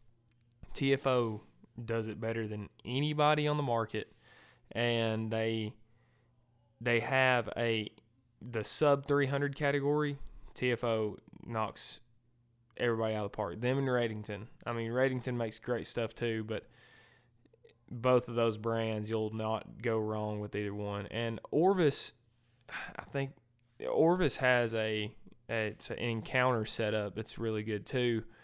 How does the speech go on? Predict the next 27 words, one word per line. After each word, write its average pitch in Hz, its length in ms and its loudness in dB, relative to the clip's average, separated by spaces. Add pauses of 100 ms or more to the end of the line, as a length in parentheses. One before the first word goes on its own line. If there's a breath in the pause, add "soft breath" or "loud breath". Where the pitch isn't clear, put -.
(360 loud breath)
And 123 560 2
it's 147 260 6
kinda 165 300 2
like 131 320 2
the 117 180 -2
on-, 123 360 -2 (520)
I'm 143 320 4
not 143 180 4
a 127 60 0
fan 135 380 2
of 143 180 2
it. - 180 0
I 117 140 -2
know 117 180 2
a 113 40 4
lot 113 400 4
of 123 60 -2
people 127 280 -4
use 139 240 -2
it. 160 160 -2 (920 loud breath)
I'm 117 240 0
just 123 200 -2
not 123 160 2
a 117 40 -4
fan 135 280 0
of 139 160 0
it. - 100 -6